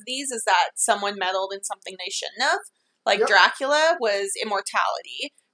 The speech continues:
Speaker 1: Frankenstein and the Mummy were bringing the dead back to life.
Speaker 2: Yep.
Speaker 1: And this one is, you know, being invisible, which a human shouldn't be.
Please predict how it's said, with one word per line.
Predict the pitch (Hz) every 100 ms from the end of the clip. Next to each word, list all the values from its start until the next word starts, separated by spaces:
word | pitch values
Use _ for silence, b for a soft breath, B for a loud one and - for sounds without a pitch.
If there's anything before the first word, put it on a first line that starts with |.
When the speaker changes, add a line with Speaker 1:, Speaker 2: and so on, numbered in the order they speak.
| -
Speaker 1:
Frankenstein | 226 233 254 269 254 240 240 240 -
and | 208 214
the | 240
Mummy | 202 185 196 214
were | 208 190 190
bringing | 190 180 190
the | 190
dead | 185 185
back | 175 185 -
to | 190
life. | - 208 302 - B
Speaker 2:
Yep. | 156 -
Speaker 1:
And | 220 214
this | 214
one | 214 208 202
is, | 190 190 190
you | 196
know, | - 190 202 - _ _ _
being | 208 185 196
invisible, | 196 220 180 180
which | 190
a | 202
human | 202 185 185
shouldn't | 208 202 208
be. | 302